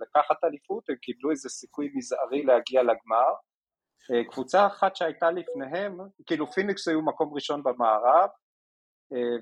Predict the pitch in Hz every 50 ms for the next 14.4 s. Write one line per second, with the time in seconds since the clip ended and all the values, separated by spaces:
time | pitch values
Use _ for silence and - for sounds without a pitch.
0 | - 127 120 120 120 120 117 117 117 117 117 113 113 113 113 113 113 113 110 117
1 | 113 113 120 135 143 156 156 - - 143 120 113 120 135 139 - - 135 123 127
2 | 131 131 120 117 - 135 131 131 131 131 127 131 135 - 127 117 117 - - -
3 | - - 147 135 123 - - 135 120 _ - 127 120 113 _ - 117 113 113 113
4 | 113 110 110 110 110 107 113 113 101 - - 117 113 117 120 117 113 110 110 110
5 | 107 107 110 110 107 110 113 - - 113 107 101 120 135 151 165 202 220 247 277
6 | - _ _ _ _ _ _ _ _ _ _ - 123 117 - - - 170 226 247
7 | 247 - 202 208 214 226 233 - - - _ _ _ _ _ _ _ _ _ _
8 | _ _ _ _ _ _ _ _ - 127 123 143 131 123 127 127 135 151 180 185
9 | 180 160 143 - - 165 160 175 180 147 135 151 170 208 202 196 208 196 196 -
10 | - 180 170 160 - - 147 127 123 127 127 123 127 147 165 156 - - 160 -
11 | - - 156 160 156 139 - - 151 - 165 156 - 151 131 123 120 123 - 220
12 | 240 247 247 247 247 - - _ _ _ _ _ _ _ - - 135 127 120 120
13 | 123 123 127 147 165 160 - 175 151 - - 147 131 - 139 123 127 135 135 143
14 | 135 - 139 123 117 123 131 135